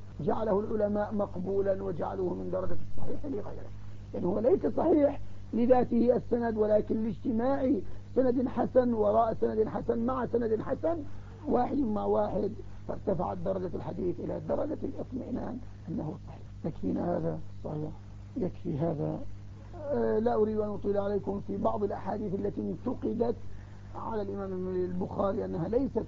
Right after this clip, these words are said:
من الدرجة العالية في الصحة، فهذه تستطيع أن تراجع الكثير منها في هداية الساري في مقدمة صحيح البخاري، فقد ذكر ما انتقده الأئمة على البخاري من هذه الأحاديث ورد عليها،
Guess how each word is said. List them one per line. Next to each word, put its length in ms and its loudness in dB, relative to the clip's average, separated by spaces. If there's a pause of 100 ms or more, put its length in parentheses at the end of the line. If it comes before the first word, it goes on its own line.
من 180 0
الدرجة 520 0
العالية 1000 6
في 100 0
الصحة، 500 -2 (320)
فهذه 320 4
تستطيع 480 -2
أن 140 -6
تراجع 420 0
الكثير 580 -2
منها 560 -4
في 340 -6
هداية 360 -4
الساري 680 -4 (360)
في 100 -2
مقدمة 540 -4 (180)
صحيح 140 -6
البخاري، 560 -10
فقد 200 -6 (120)
ذكر 440 -4 (420)
ما 240 -2
انتقده 680 -2
الأئمة 380 -4
على 640 -4
البخاري 560 -4
من 120 -4
هذه 280 -4
الأحاديث 600 -4
ورد 320 0
عليها، 360 -8